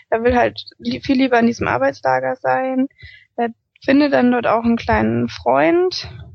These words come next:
der quasi immer hinter diesem Zaun sitzt,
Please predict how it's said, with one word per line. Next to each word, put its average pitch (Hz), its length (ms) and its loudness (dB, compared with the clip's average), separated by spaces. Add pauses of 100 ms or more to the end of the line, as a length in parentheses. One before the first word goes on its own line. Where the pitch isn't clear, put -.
(560)
der 233 720 -2 (680)
quasi 240 320 0
immer 233 160 4
hinter 233 260 2
diesem 226 300 -6
Zaun 285 380 2
sitzt, - 580 -4